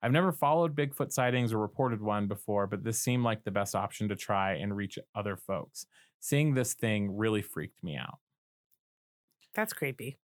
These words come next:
Speaker 1: "Last night at twelve thirty A M during the winter storm, I was driving home northbound to Seattle from Portland.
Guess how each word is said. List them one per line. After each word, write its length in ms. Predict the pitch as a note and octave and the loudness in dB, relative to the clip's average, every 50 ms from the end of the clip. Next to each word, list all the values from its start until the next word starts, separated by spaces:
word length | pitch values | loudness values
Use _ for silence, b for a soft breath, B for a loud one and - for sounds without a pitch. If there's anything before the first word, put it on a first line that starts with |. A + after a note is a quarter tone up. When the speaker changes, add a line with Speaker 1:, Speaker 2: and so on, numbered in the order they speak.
| _ _ _ - | _ _ _ -2
Speaker 1:
"Last 340 | - A2+ A2+ D#3 E3+ - - | 0 2 2 2 2 0 0
night 300 | A#2+ G#2+ G#2+ C#3+ F3 - _ _ - - _ _ _ _ _ _ _ _ _ _ - | 0 2 2 2 0 -2 _ _ -20 -20 _ _ _ _ _ _ _ _ _ _ -6
at 160 | B2 - - | -6 -6 -4
twelve 260 | - A#2+ G#2+ G#2+ - | 0 0 0 0 2
thirty 240 | - B2+ C#3 D#3 E3+ | 0 2 2 4 4
A 200 | D#3 A#2+ A2 G#2 | 4 4 4 2
M 200 | G2+ A2 A#2 A2+ | 2 2 0 0
during 260 | - G#2+ G2+ G#2+ A#2 | 2 2 2 2 2
the 80 | B2 B2 | 0 0
winter 220 | C3 C3+ D3 D3 | 0 0 0 -2
storm, 320 | C3+ - A#2+ G#2+ G#2+ G#2 | -2 0 0 0 0 0
I 120 | C2+ G#2 G#2 | 0 -2 -2
was 140 | G#2 G2+ - | -2 -2 -2
driving 520 | - G#2+ G2+ G2+ G#2 A2 A2+ A2 A2 G2+ - - | 0 0 2 2 2 2 0 0 -2 -4 -6 -10
home 540 | - - C3+ C3 A#2+ A2 G#2 G#2 A#2+ A#2 A2+ | -6 0 2 2 4 4 2 2 0 -2 -2
northbound 460 | A2+ A2+ A2 A2 A2 - G#2 G#2+ A2+ | -2 0 0 -2 -2 -2 -2 0 0
to 60 | A#2 A2+ | 0 -2
Seattle 460 | - - B2+ A2 F#2+ F#2 F#2 G2+ G2 | -2 -2 -2 0 0 2 2 0 -2
from 300 | - - A2 G#2+ A#2 A#2+ | -2 -2 -2 0 0 -2
Portland. 580 | - - A2+ G#2 - - F#2 F#2+ G2 A#2+ C#3 | -2 -2 -4 -4 -4 -4 -6 -4 -4 -4 -6